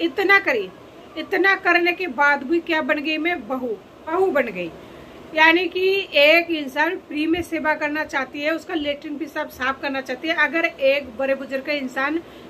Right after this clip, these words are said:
बिस्तर में पड़ी हुई होती है तो इसका मतलब क्या है? बिस्तर में अगर कोई इंसान लेटरिन पेशाब करेगा, उसको साफ करने के लिए जाना चाहती हूँ,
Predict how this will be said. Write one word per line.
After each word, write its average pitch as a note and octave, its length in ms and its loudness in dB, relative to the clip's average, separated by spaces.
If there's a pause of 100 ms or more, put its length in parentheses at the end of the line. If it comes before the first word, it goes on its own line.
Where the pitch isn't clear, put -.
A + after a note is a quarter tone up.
बिस्तर D#4 380 2
में F4 200 2
पड़ी D#4+ 180 4
हुई F#4 200 2
होती D4+ 300 0
है D#4+ 100 0
तो F4 140 -6
इसका E4+ 220 -2
मतलब E4+ 260 0
क्या D4+ 200 0
है? F3 260 -6 (920)
बिस्तर D4 320 0
में F4+ 120 4
अगर F4 140 0
कोई F4 220 0
इंसान E4+ 360 4
लेटरिन D4+ 380 2
पेशाब D#4 280 -2
करेगा, C4+ 400 2
उसको D#4+ 280 -2
साफ D#4+ 320 -4
करने D4+ 180 -2
के D#4 80 -8
लिए D4 100 -2
जाना C4 300 -4
चाहती C4 320 -6
हूँ, E4+ 240 -4